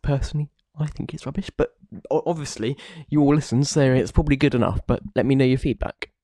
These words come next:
I mean, come on, why do you have to be so rude? That's not really nice, is it? I've got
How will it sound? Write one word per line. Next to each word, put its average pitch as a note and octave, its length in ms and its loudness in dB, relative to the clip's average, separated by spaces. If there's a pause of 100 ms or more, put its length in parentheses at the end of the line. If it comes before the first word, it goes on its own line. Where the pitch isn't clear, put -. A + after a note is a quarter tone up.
(1800)
I D#3 80 2
mean, D#3 300 2
come - 220 -8
on, G2+ 240 -10
why C#3 120 -4
do C#3 80 -10
you B2+ 60 -8
have - 100 -2
to - 80 -12
be G#2+ 160 -2
so - 160 -4
rude? G2+ 380 -6
That's - 260 -4
not - 100 -8
really F#2 140 -6
nice, F#2+ 380 -4
is G2+ 100 -10
it? D2 260 -6 (1600)
I've F#3+ 240 -4
got - 260 -8